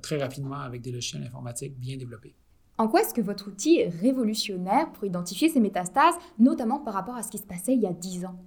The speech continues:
Speaker 1: Euh, par rapport à ce qui se passait il y a dix ans, c'est particulièrement intéressant parce qu'il y a eu des grosses avancées dans le cancer où, il y a dix ans, des métastases au cerveau étaient malheureusement souvent une, une peine de mort. Et avec les dernières avancées, il y a, il y a beaucoup de gens, comme Marie-André justement,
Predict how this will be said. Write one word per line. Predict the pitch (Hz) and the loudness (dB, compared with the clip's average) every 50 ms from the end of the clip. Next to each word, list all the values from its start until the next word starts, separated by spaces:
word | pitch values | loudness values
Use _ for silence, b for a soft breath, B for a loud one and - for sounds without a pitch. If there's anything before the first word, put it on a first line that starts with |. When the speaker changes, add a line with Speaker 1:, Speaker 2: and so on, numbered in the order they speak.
| - - 147 | -10 -4 -2
Speaker 1:
Euh, | 147 147 147 | 0 0 2
par | 127 165 160 | 4 4 4
rapport | 160 175 233 | 4 4 4
à | 247 190 | 2 2
ce | - | 0
qui | - | -2
se | - | -6
passait | - 139 123 202 | -6 -6 -4 0
il | 202 165 | 2 2
y | |
a | 135 | 2
dix | 123 123 139 | 2 0 -2
ans, | 156 170 | -2 -2
c'est | 165 - | -2 -4
particulièrement | - 143 127 - - - 143 143 151 | -8 -8 -8 -8 -8 -8 -8 -8 -8
intéressant | 143 - 135 123 117 - - 139 143 139 - | -8 -8 -6 -6 -6 -8 -8 -10 -10 -10 -12
parce | 131 120 - | -12 -14 -12
qu'il | - - 135 | -10 -8 -8
y | 123 | -6
a | 123 | -6
eu | 127 | -6
des | 135 143 131 | -8 -8 -10
grosses | 135 139 156 175 165 | -10 -8 -6 -2 0
avancées | 147 135 127 123 123 117 - - | 2 2 2 0 -2 -2 -6 -8
dans | 147 143 135 | -8 -8 -8
le | 127 123 117 110 | -8 -10 -10 -10
cancer | - 123 123 123 - - 131 139 143 147 123 | -12 -12 -10 -10 -10 -12 -12 -14 -14 -12 -10
où, | 127 131 139 151 165 - B B B B B B B B B - | -10 -8 -8 -8 -10 -10 B B B B B B B B B -2
il | 147 135 | 0 2
y | 135 | 2
a | |
dix | 131 127 127 127 123 | 2 0 -2 -2 -2
ans, | 139 139 135 143 156 165 | -2 0 0 0 -2 -2
des | 143 127 131 | -2 -4 -8
métastases | 127 123 135 127 123 - 143 147 | -8 -6 -6 -6 -4 -2 -2 0
au | 139 135 | 0 -2
cerveau | 131 139 131 117 113 135 147 143 | -4 -4 -6 -6 -6 -6 -8 -8
étaient | - 147 135 | -8 -10 -10
malheureusement | 127 127 127 123 127 127 123 123 139 139 | -10 -8 -8 -8 -8 -8 -8 -8 -8 -8
souvent | 135 - - 131 131 135 139 | -8 -8 -8 -6 -6 -6 -6
une, | 143 139 139 135 139 139 135 131 127 127 131 - 143 151 156 151 139 | -6 -8 -8 -8 -10 -10 -10 -10 -10 -12 -12 -14 -16 -16 -16 -16 -16
une | 131 | -12
peine | - 143 143 139 | -8 -6 -6 -4
de | 135 | -6
mort. | 135 131 131 143 175 175 - - b b b b b b b b - | -6 -8 -8 -8 -8 -10 -10 -16 b b b b b b b b 0
Et | 143 139 143 147 | 2 4 4 4
avec | 135 135 139 135 | 2 2 -2 -4
les | 147 139 | -6 -8
dernières | 135 135 135 139 147 147 | -6 -6 -6 -4 -2 0
avancées, | 160 151 135 139 127 120 - - - 151 | 0 0 0 0 0 -2 -2 -2 -2 -2
il | 170 190 190 | -2 0 0
y | 156 | 0
a, | 127 | 0
il | 123 123 120 | -2 -2 -4
y | |
a | 120 | -6
beaucoup | 120 117 - - 131 | -10 -10 -8 -8 -6
de | |
gens, | 123 135 135 151 175 175 | -6 -4 -6 -6 -6 -8
comme | - 143 127 123 | -8 -8 -6 -6
Marie-André | 123 123 127 127 127 120 117 143 147 | -6 -6 -6 -6 -6 -8 -8 -8 -10
justement, | 135 - - - - 123 120 127 160 | -10 -10 -12 -8 -6 -6 -4 -4 -4